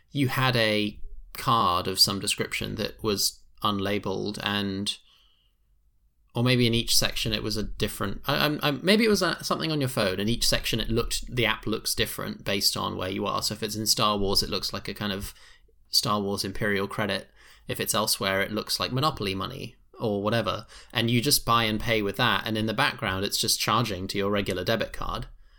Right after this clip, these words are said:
However, you're completely disconnected from that.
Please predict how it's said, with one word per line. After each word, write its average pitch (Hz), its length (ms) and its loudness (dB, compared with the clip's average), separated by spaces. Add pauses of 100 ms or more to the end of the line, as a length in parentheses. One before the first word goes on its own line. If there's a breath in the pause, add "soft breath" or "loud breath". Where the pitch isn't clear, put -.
(180)
However, 110 360 2
you're 104 340 0 (460)
completely 107 440 0
disconnected - 580 0
from - 220 -8
that. - 200 -10